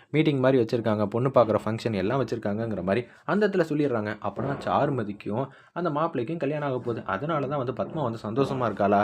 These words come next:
இல்லையே, அப்படியெல்லாம் இருந்து சந்தோஷப்பட்டிருந்தா எதுக்கு வந்து நேத்து தேவையில்லாம வந்து பால் சொம்புலலாம் வந்து கையை விட்டு பிரச்சனையாக்கி உன் நிச்சயதார்த்தத்தை வந்து நிப்பாட்ட போறா அப்படின்னு சொல்லி யோசிச்சுட்டு இருக்காங்க அந்த இடத்துல மணி. இருந்தாலும் நம்ம உஷாரா இருக்கணும்டா, பார்த்துக்கன்னொன்னே, "சும்மானு இருங்கப்பா,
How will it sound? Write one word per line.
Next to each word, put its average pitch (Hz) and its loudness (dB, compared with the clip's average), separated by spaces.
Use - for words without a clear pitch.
இல்லையே, 156 2
அப்படியெல்லாம் 127 -2
இருந்து 139 -2
சந்தோஷப்பட்டிருந்தா 110 -4
எதுக்கு 165 -2
வந்து 127 -6
நேத்து 113 -6
தேவையில்லாம 123 0
வந்து 113 -6
பால் 120 0
சொம்புலலாம் 107 -4
வந்து 98 0
கையை 165 4
விட்டு 120 2
பிரச்சனையாக்கி 110 -2
உன் 185 2
நிச்சயதார்த்தத்தை 160 0
வந்து 101 0
நிப்பாட்ட 131 0
போறா 110 2
அப்படின்னு 185 0
சொல்லி 170 2
யோசிச்சுட்டு 160 0
இருக்காங்க 110 -4
அந்த 143 -4
இடத்துல 131 -2
மணி. 117 -2
இருந்தாலும் 101 -2
நம்ம 135 -2
உஷாரா 127 2
இருக்கணும்டா, 113 -2
பார்த்துக்கன்னொன்னே, 113 -2
"சும்மானு 123 2
இருங்கப்பா, 135 2